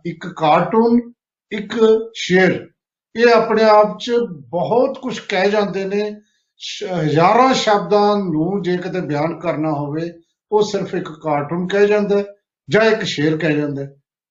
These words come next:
ਮੈਨੂੰ ਇੱਕ ਬੰਦਾ ਕਹਿੰਦਾ, "ਜੀ ਤੁਸੀਂ ਬਾਰ-ਬਾਰ ਉਹ ਸ਼ੇਰ ਦਿਖਾਉਂਦੇ ਹੋ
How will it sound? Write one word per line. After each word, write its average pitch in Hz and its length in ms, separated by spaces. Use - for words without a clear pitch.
ਮੈਨੂੰ 226 200
ਇੱਕ 214 160
ਬੰਦਾ 214 260
ਕਹਿੰਦਾ, 220 240
"ਜੀ 226 80
ਤੁਸੀਂ 202 220
ਬਾਰ-ਬਾਰ 196 500
ਉਹ 220 100
ਸ਼ੇਰ 214 260
ਦਿਖਾਉਂਦੇ 185 400
ਹੋ 147 160